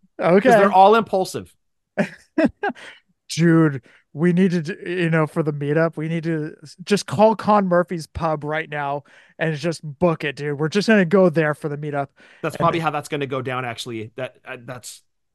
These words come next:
Speaker 2: that's probably, I mean, it's
Speaker 1: <laughs>
Speaker 2: all gas, no brakes. When
Speaker 1: Yeah,
Speaker 2: that
Speaker 1: but
Speaker 2: happens, like, my brain is just like, "Let's do everything. Let's just do this.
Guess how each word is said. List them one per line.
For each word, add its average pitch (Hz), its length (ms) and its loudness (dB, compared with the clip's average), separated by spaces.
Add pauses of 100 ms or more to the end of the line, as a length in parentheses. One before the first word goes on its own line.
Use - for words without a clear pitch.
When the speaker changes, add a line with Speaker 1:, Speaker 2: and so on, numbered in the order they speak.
(100)
Speaker 2:
that's 156 220 0
probably, 147 320 0
I 175 80 4
mean, 160 140 0
it's 208 100 0
Speaker 1:
<laughs> - 40 -8
Speaker 2:
all 202 200 6
gas, 175 340 0
no 156 160 -2
brakes. 135 480 -6 (640)
When 147 100 -2
Speaker 1:
Yeah, 156 80 4
Speaker 2:
that 147 60 2
Speaker 1:
but 131 80 2
Speaker 2:
happens, 156 320 -2
like, 139 160 -4
my 147 140 -2
brain 147 240 -2
is 135 100 -8
just 135 140 -14
like, 135 160 -10
"Let's 139 180 -12
do 143 260 -6
everything. 143 540 -8
Let's 131 160 -12
just - 180 -20
do 139 160 -10
this. 131 380 -10